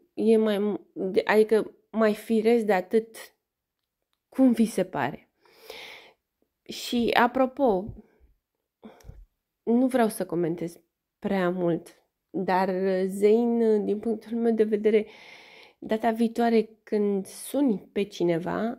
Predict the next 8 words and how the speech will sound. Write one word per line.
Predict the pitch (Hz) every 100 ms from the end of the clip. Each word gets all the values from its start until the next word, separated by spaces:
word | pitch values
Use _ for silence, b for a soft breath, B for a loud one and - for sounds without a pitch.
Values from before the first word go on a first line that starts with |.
| _
ar | - 214
trebui | 214 202 208 226
și | 226 214
tu | 214
să-i | 214 180
spui: | 175 - 196 202 190 180 196
"Bună, | 185 208 254 226
salut, | 214 175 170 190 233 226